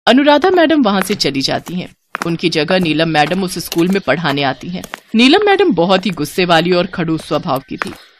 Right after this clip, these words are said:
नीलम मैडम क्लास में आती है तो देखती है कि सभी स्टूडेंट स्कूल ड्रेस में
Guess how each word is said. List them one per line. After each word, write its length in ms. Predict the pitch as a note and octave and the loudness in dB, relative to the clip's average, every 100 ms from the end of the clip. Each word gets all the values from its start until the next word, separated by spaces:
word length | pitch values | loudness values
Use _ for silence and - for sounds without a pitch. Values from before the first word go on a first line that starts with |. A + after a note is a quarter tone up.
| _ - | _ -8
नीलम 300 | D#3 D3 D#3+ | -2 0 0
मैडम 320 | D#3 D3+ E3+ | 0 0 -2
क्लास 380 | F3+ D#3+ D3 - | 0 2 2 0
में 60 | F#3 | 0
आती 280 | C3+ - | 0 0
है 180 | B3 A3 - - _ - | -2 -2 -6 -20 _ -2
तो 80 | C4 | 2
देखती 380 | A3+ A#3+ - | 2 2 4
है 160 | E4 D#4+ | 4 4
कि 120 | E4+ | 2
सभी 420 | E4+ G3+ F#3 A#3 | 2 2 2 0
स्टूडेंट 440 | B3+ - B3 C4 B3+ | -2 -2 -2 0 -2
स्कूल 320 | - F#3+ G3 | -4 -6 -4
ड्रेस 320 | F3+ D3 - | -2 -4 -2
में 100 | C#3 | -6